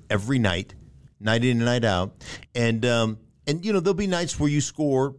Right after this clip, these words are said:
twenty-seven like you did in Game four, and there'll be nights like, where you score four like you did last <laughs> night in Game five. And guess what? You're gonna help us win a championship that way. And he embraces it as he's running around shirtless, right,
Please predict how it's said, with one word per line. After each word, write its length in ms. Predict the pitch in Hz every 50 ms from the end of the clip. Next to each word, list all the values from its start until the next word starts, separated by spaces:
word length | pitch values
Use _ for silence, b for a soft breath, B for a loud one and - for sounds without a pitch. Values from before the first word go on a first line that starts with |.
| - _ -
twenty-seven 580 | - - 143 151 156 135 - - 135 135 165 160
like 160 | 139 120 95
you 80 | 120 117
did 160 | 110 135 113
in 60 | 123
Game 220 | 117 120 127 131 127
four, 240 | 131 - 143 151 156
and 80 | 151
there'll 120 | 147 151 143
be 120 | 143 156
nights 320 | 151 151 151 135 - -
like, 100 | 143 143 135
where 140 | - 151 147
you 80 | 139
score 240 | 131 - - 139 123
four 560 | - - - - 156 160 151 110 80 - - - B B B B B B B B - - - - _ _ -
like 160 | 117 117 98
you 100 | 123 123
did 300 | 113 131 131 120 - -
last 400 | 127 131 139 131 - - - -
<laughs> 0 |
night 320 | 131 104 90 98 104 - - b b b b b b b b b -
in 400 | 127 117 113 117 117 113 110 - - _ _ _ -
Game 220 | 117 120 127 120
five. 300 | - 165 160 123 87 80 - - - - - - - _
And 120 | - 123 120
guess 200 | 156 156 147 -
what? 320 | 147 151 123 98 - - - - - - _ -
You're 80 | - 120
gonna 100 | 127 123
help 140 | 131 131 -
us 100 | 120 -
win 100 | 120 120
a 40 |
championship 540 | 113 - 123 117 107 - 101 87 - 98 -
that 180 | - 82 78 85
way. 240 | 85 82 78 73 - b b b b b b b b -
And 160 | 127 123 120
he 340 | 113 110 131 131 127 127 - - -
embraces 880 | 143 135 123 107 92 - 101 95 104 123 156 175 - - - 90 76
it 220 | 73 76 71 - - - b b b b b
as 140 | b 117 107
he's 180 | 120 117 101 95
running 260 | 95 120 139 143 143
around 260 | 143 139 135 127 117 -
shirtless, 840 | - - - - 127 139 135 - 98 85 80 76 - - - -
right, 380 | 107 101 98 110 143 156 147